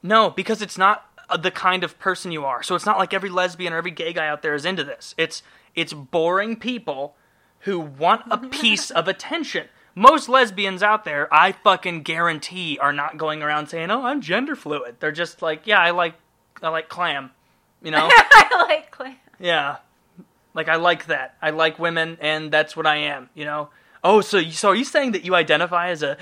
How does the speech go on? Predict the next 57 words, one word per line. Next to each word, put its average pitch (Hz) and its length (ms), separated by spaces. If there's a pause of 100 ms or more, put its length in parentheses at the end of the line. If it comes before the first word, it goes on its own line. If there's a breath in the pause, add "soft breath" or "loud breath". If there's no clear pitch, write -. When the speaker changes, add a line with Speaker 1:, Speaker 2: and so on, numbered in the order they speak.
(160 loud breath)
Speaker 1:
a 165 100
gender 180 460
queer 180 420
fa-, 180 200
falafel 170 720 (380 soft breath)
because 190 400
you 196 120
wear 185 300
Speaker 2:
<laughs> - 0
Speaker 1:
cargo 202 580
pants?" 233 500 (320 soft breath)
No, 285 220
I 240 80
wear 262 180
cargo 262 340
pants 190 360
because 208 320
I 180 60
like 208 340
'em. 143 80
Speaker 2:
So - 40 (580)
Speaker 1:
Because 185 260
that's 196 200
my, 196 100
Speaker 2:
comfortable. 262 280
Speaker 1:
that's 190 160
my 190 80
personality. 180 720 (300)
You 196 80
see, 226 180
I'm 208 80
secure 220 400
enough 190 220
in 180 60
my 165 100
personality 190 640
that 147 160
I 151 60
don't 160 140
have 170 180
to 147 80
tether 185 440
it 151 120
to 156 140
a 139 40
title 175 420
so - 140
that 156 100
if 151 80
someone 156 280
critiques 170 420
it, 143 100
I 143 80
can 143 200
call 151 260
it 147 100
bigotry. 190 440